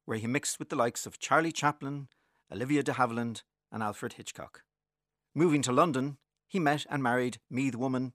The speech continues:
Liz Crockett, then working for Life magazine alongside the likes of war photographer Frank Capra.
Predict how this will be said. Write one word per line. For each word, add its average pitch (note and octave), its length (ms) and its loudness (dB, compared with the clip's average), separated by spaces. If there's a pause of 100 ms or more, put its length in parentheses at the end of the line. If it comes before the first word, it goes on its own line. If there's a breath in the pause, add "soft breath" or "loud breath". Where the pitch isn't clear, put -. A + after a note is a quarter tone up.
(120)
Liz A#2+ 380 -2
Crockett, - 480 -4 (500)
then D#3 300 0
working C3 320 0
for A2 140 -6
Life A#2+ 260 0
magazine A#2 720 -4
alongside B2+ 580 4
the B2+ 60 0
likes A#2 300 0
of G2+ 140 -8
war C3 200 2
photographer A#2 640 -2
Frank G#2+ 360 -6
Capra. - 360 -10